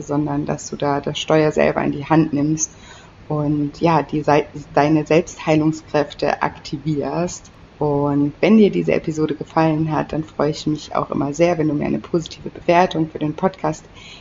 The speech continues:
hinterlässt. Ja, mittlerweile geht das sogar auch bei Spotify, also super gerne, lass mir da ein paar Sterne da, da freue ich mich sehr.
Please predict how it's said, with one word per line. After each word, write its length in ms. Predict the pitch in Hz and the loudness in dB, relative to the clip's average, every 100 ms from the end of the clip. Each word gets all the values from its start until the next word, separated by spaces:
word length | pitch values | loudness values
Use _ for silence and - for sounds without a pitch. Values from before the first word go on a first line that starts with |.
| - | 0
hinterlässt. 800 | 180 175 156 156 175 202 - - - - | 2 2 2 2 4 2 -2 -10 -12 -8
Ja, 220 | - - - | -4 -4 -2
mittlerweile 460 | 170 170 165 151 156 | -2 2 2 2 -2
geht 220 | 165 170 | -4 -4
das 160 | 160 | -6
sogar 320 | 147 - - - | -8 -2 0 0
auch 100 | 160 - | -2 -2
bei 340 | 147 135 139 147 | 0 0 -2 -4
Spotify, 880 | - - 226 185 - 165 160 165 - | -2 -2 0 -2 0 0 2 -2 -4
also 300 | 147 147 151 | -6 -6 -8
super 280 | 156 156 151 | -8 -6 -6
gerne, 300 | 147 156 151 | -2 0 -2
lass 260 | 151 - | -4 -6
mir 80 | 156 | -6
da 120 | 143 | -4
ein 180 | 147 151 | -6 -6
paar 160 | - 160 | -6 -6
Sterne 420 | - 151 156 151 | -2 0 0 0
da, 300 | 143 151 151 | 0 0 -2
da 80 | - - | -8 -6
freue 160 | - 147 | -2 -2
ich 160 | 147 - | -4 -10
mich 220 | 139 - | -10 -2
sehr. 420 | - 151 160 | 2 2 0